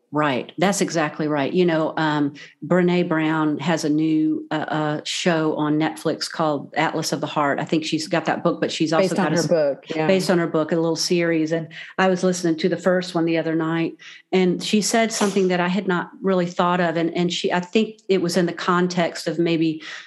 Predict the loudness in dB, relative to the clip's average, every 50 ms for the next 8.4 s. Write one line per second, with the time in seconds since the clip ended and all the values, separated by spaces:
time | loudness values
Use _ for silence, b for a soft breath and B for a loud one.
0 | B B -4 0 2 2 2 2 2 0 0 -2 -2 0 0 0 0 0 0 0
1 | 2 2 0 0 0 0 -2 -2 -6 B B B B B B B B 2 4 4
2 | 4 4 2 2 2 2 2 2 0 0 0 0 0 0 0 2 2 2 2 2
3 | 0 0 0 0 0 2 2 2 2 2 0 0 -2 -4 -4 -2 0 2 2 2
4 | 2 0 0 0 0 2 2 2 2 2 0 -2 -2 -2 -2 0 0 0 0 0
5 | 0 -2 -4 -4 -2 -2 0 0 0 0 0 0 0 2 0 0 0 -2 B B
6 | B B B B B -2 2 2 4 4 4 2 2 2 2 2 2 2 0 0
7 | 0 0 0 -2 0 0 -2 -2 0 2 0 2 0 0 -2 -4 -4 -4 -2 0
8 | 0 0 0 0 0 -2 -4